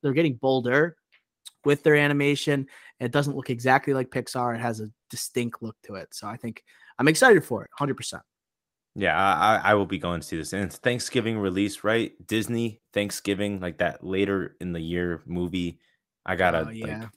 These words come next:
Speaker 2: based on their history, like, it's gotta be at least pretty good.
Speaker 1: Uh, I guess looking at the back end of this trailer roundup, new trailer for Minions, Rise of Gru.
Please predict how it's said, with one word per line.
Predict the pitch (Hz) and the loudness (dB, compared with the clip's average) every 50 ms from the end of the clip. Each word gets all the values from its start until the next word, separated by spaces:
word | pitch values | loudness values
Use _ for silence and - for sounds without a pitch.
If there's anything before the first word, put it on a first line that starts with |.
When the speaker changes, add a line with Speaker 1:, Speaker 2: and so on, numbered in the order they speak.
| _ | _
Speaker 2:
based | - 104 95 - | 0 0 2 2
on | 95 90 | 2 2
their | 90 85 | 0 0
history, | - 95 95 90 - - 95 98 95 92 90 | 0 0 -2 -2 -2 -4 -2 0 0 0 0
like, | 87 85 78 85 | -2 -2 -4 -8
it's | 82 - | -6 -4
gotta | 90 87 85 82 | -4 -2 -2 -4
be | 76 78 73 - _ _ _ - | -6 -8 -10 -14 _ _ _ -8
at | 87 82 - | -8 -8 -6
least | 80 92 98 92 85 - - - - | -6 -4 -4 -4 -4 -6 -8 -10 -6
pretty | - 92 90 80 78 76 | -2 -2 -2 0 -2 -4
good. | - - 64 - - - - _ _ _ _ _ _ _ _ _ _ _ _ _ _ _ _ _ _ _ _ _ _ _ _ _ _ _ _ _ _ _ _ _ _ _ _ _ - | -8 -10 -12 -14 -16 -20 -20 _ _ _ _ _ _ _ _ _ _ _ _ _ _ _ _ _ _ _ _ _ _ _ _ _ _ _ _ _ _ _ _ _ _ _ _ _ 6
Speaker 1:
Uh, | 156 156 160 160 156 156 151 - - _ _ _ _ _ - | 10 10 12 12 12 10 8 6 0 _ _ _ _ _ 4
I | 165 170 | 6 8
guess | 185 170 156 - - - _ _ | 8 8 6 4 -2 -10 _ _
looking | - 165 143 127 - 131 127 120 | -2 0 0 0 0 -2 -2 -2
at | 120 117 | -2 -2
the | 120 | 0
back | 110 123 120 117 117 - | 2 4 4 4 4 2
end | 123 117 117 | 0 0 0
of | 117 113 | 0 -2
this | 117 113 | -2 -4
trailer | - - - 127 120 117 | -4 -4 -2 0 0 2
roundup, | 120 139 151 170 165 170 165 165 - - | 4 4 4 4 4 0 -2 -2 -2 -2
new | 143 131 | -2 -2
trailer | - - 143 135 135 127 | 0 2 2 2 2 2
for | - - | 0 0
Minions, | 117 120 139 151 156 151 151 151 135 | 0 2 2 4 4 2 0 0 0
Rise | 131 127 120 117 110 | 2 2 2 2 0
of | 110 104 | -4 -4
Gru. | - - 156 165 170 170 165 | 2 4 4 6 4 2 -2